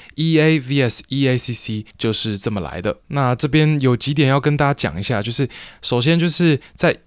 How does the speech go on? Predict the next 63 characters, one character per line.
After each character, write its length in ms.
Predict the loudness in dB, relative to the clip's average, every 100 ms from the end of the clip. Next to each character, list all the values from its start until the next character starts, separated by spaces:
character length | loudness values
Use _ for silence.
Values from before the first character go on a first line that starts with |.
| _
这 100 | -2
个 80 | -2
E 220 | 0 2 4
A 120 | 4
的 80 | 4
名 240 | 2 0
称 240 | 0 0
呢， 180 | 0 -2
其 180 | -2 -2
实 180 | -2 0
也 120 | 0
有 140 | 0 -2
很 240 | -4 -4
多 220 | -2 -2
种 340 | -2 -4 -4 -8
啊， 180 | -12 -8
就 100 | -4
是 220 | -2 -4 -8 -8
有 100 | -2
些 140 | 2 4
人 80 | 4
会 80 |
把 120 | 2 0
他 80 |
们 80 | 0
称 180 | 0 0
作 200 | 0 -2 -2
decel， 600 | -4 -2 -2 -2 -6 -12 _ _ -20 -20 -6
就 140 | -2
是 160 | 0 2
这 100 | 0
个 220 | 2 0
decelerationist 1400 | 0 -2 -2 2 2 4 4 4 2 2 -2 -2 -4 -6 -8 -8
的 300 | -4 -4 -4
简 220 | -4 -4
称 200 | -4 -4
呢， 120 | -4 -6
decel， 440 | -4 -2 -2 -2 -4 -16 -8
就 120 | -2
是 20 |
想 240 | 0 0 -2
减 200 | 0 0
慢 200 | 2 0
速 260 | 0 0 -2
度 160 | -4
的 100 | -4
这 140 | -4 -4
群 260 | -4 -6
人。 240 | -8 -8 -12 -2
但 100 | 0
是 40 |
反 180 | 2 2
正 140 | 2 2
不 100 | 2
管 160 | 2
这 80 | 2
个 100 | 2
名 180 | 2 0
称 180 | 0 0
是 80 |
什 180 | 0 -2
么 120 | -4
啦， 140 | -12